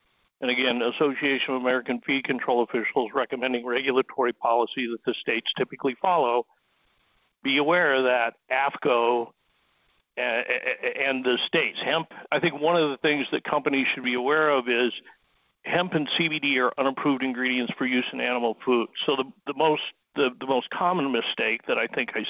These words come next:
see in the industry is somebody wants to market a dog treat or a dog biscuit that's a functional treat. That term causes the product to be considered an animal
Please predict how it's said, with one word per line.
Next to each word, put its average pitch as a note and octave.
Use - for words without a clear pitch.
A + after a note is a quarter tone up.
see C3+
in A#2
the A#2
industry D3
is A2
somebody E3
wants D3
to D3+
market C3
a A#2+
dog A#2
treat -
or B2
a B2
dog A#2+
biscuit -
that's B2+
a A#2
functional C#3
treat. A#2+
That C#3+
term C#3
causes C#3
the B2+
product C#3
to C#3+
be B2+
considered C3
an B2
animal B2